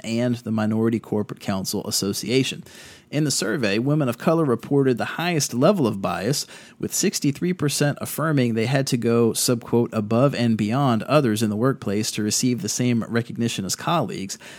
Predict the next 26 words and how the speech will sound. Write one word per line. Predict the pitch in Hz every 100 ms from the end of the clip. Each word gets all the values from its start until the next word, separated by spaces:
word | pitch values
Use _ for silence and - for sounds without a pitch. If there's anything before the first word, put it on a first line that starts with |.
| - -
and | 110
sixty-seven | - - 123 - 165 226 160
percent | 110 - 107 104
stating | - 117 117
they | 113
were | 101
held | 117 139 139 127
to |
higher | 110 135 131 110
standards | - 165 240 139 104
than | 101
colleagues. | 92 104 - - - - - - - -
Nearly | 117 113
seventy | 113 - 214 262 135
percent | - 98 - 98 -
said | 113 107
they | 110
were | 101
paid | - 113 98
less | 92 117 151 135
than | 113 104
their | 98
colleagues | - 113 113 -
with | 104
similar | - 113 110 107
experience | - - 131 131 131 117